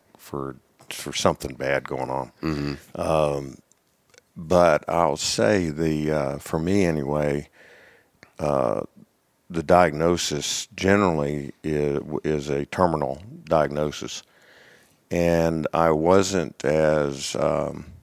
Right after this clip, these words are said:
Speaker 1: mortified as I would have imagined. Um, it was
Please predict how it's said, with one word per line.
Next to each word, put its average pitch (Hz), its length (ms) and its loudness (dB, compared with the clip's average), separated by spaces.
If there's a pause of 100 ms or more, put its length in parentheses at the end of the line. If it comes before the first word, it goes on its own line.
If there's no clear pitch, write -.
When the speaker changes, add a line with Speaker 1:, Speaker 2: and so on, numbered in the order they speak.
(720)
Speaker 1:
mortified 80 720 2
as 69 160 -8
I 71 340 0
would 80 280 -6
have 71 80 -6
imagined. 73 640 -4 (840)
Um, 71 500 -4 (300)
it 87 80 0
was 73 720 -4